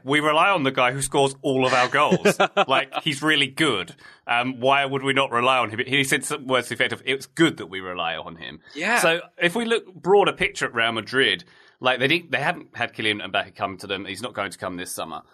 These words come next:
Speaker 1: Um, what does this, what does big picture, what does Real Madrid look like right now? Are they happy with where they're at? Have they got any weaknesses we need to work on here? Like,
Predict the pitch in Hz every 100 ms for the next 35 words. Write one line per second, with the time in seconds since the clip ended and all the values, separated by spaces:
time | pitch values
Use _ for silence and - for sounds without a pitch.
0 | _ _ - 117 117 120 120 123 _ _
1 | _ _ 196 156 202 180 175 - 165 170
2 | 214 196 - 165 - 165 - 131 113 113
3 | _ _ - 175 - 175 147 131 127 120
4 | 120 101 101 92 92 90 113 123 131 143
5 | 151 139 139 127 135 131 127 143 123 127
6 | 131 135 131 123 143 143 139 135 139 139
7 | 135 135 147 151 151 156 156 113 104